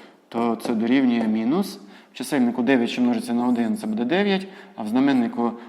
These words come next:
двадцять, що множиться на десять, це буде двісті. Так? То ми пишемо дев'ять, що множиться на один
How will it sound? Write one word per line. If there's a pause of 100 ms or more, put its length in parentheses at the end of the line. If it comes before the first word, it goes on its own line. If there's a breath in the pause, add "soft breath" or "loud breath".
(100)
двадцять,
що
множиться
на
десять,
це
буде
двісті. (220)
Так? (360 loud breath)
То
ми
пишемо
дев'ять,
що
множиться
на
один